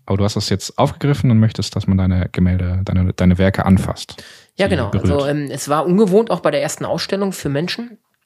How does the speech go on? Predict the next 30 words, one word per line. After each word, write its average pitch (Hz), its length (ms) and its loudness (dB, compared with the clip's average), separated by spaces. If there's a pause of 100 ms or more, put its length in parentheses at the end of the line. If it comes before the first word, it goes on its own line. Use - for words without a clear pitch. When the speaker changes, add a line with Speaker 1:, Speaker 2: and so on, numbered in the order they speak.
(380)
Speaker 2:
Allein 139 300 0
schon 151 140 -2
mit 139 80 0
meiner 139 280 -4
Tape 156 260 -4
Art, 170 160 -4
da 151 40 -6
kommen 143 220 -8
wir 139 40 -8
später 156 300 -10
vielleicht 156 200 -10
nochmal 156 260 -8
zu, 151 260 -10 (100)
Speaker 1:
Mhm. 139 280 2
Speaker 2:
die 135 40 -8
ich 131 120 -12
ja 139 80 -10
auch, 139 300 -6
äh, 143 180 -8
mache, 147 400 -6 (640)
dass - 240 -8
man 156 240 0
meine 135 420 -2
Werke 151 460 -4
auch 165 240 -2
an 139 160 -6
bestimmten 143 480 -8
Stellen 180 540 -2
sicherlich 190 520 -6
nur, 202 320 -2